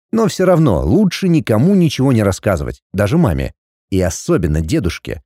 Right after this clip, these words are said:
Вот с дедушкой об этом говорить особенно не хотелось. Ясно же, что он будет категорически против того, чтобы мне что-то кололи и что мне запрещено покидать Россию.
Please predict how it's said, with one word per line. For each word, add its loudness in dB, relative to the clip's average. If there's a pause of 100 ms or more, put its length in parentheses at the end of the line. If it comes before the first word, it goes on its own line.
(580)
Вот 0
с -10
дедушкой 2
об 2
этом 2
говорить 0
особенно 0
не 2
хотелось. -6 (420)
Ясно 0
же, -4
что -2
он 2
будет 2
категорически -2
против 0
того, 2
чтобы 0
мне 2
что-то -2
кололи 0 (260)
и 0
что -2
мне 2
запрещено 0
покидать 0
Россию. -4